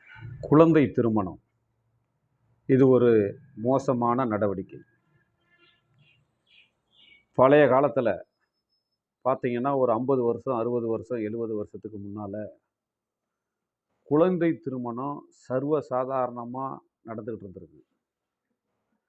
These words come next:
இதுக்கு பல தலைவர்கள் போராடி, ஆங்கிலேய ஆட்சி காலத்திலேயே போராடி,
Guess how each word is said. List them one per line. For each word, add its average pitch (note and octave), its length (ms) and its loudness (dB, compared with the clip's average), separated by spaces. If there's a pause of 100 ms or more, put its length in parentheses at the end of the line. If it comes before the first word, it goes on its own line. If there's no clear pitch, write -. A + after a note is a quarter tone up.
(380)
இதுக்கு C#3+ 440 -4
பல D3+ 760 2
தலைவர்கள் D3 640 -4
போராடி, C#3 1000 -4
ஆங்கிலேய C3+ 560 -8
ஆட்சி B2+ 260 -8
காலத்திலேயே B2+ 520 -8
போராடி, B2+ 760 -10